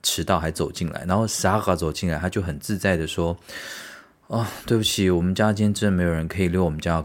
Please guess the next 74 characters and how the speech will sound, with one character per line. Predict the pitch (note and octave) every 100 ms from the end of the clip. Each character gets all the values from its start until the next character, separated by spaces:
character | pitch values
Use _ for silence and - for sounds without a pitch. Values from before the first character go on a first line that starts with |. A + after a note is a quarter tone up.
| -
狗， | E2+ - - - - -
然 | F2+ G2
后 |
我 | G2
又 | F2+
怕 | G2 G#2
她 | G#2
在 | G2+
这 | - G2 F2+
里 | F2+
待 | - F2
太 | F2 - D2+
久 | - -
了， | - - A2 - - _
所 | -
以 | G2+
我 |
就 | G2
把 | F#2 D#2+
她 |
带 | D#2 F#2 E2+
来 | D#2+
了， | D#2+ F2+ A2+ - _ - -
不 | -
晓 | G#2
得 | E2+
大 | F2 F2
家 |
觉 | E2 D#2+
得 |
怎 | D2 -
么 | -
样？” | - - _ _ - - -
那 | E3+ C3 - _ _ _ -
当 | F3+
然 | C3
不 | C#3
会 | F3+
有 |
人 | F#2 F#2
讲 | F#2 C3
什 | -
么 | E2+
啊， | D#2+ F#2+
第 | C#3
一， | C3+
狗 | C3 E2
这 | G2+
么 | A#2+
可 | -
爱， | D#2+ G2+
第 | F#2+ A2+
二， | A#2 F2+
就 | E2+ A#2
是 | A2+ A2+ F2 - - _ _ _ -
我 | G#2+
也 | A2+
是 | G2 G2
觉 | G2
得 | F2
很 | F2
荒 | - F2+ F2+
谬， | F#2 D#2
所 | F2+
以 | G#2+
我 |
就 | F2+
一 | G2
直 | D#2+ D#2+ F2 - - - -
觉 | G#2
得 | F#2+
很 | D#2+
好 | E2+ -
笑。 | - D#2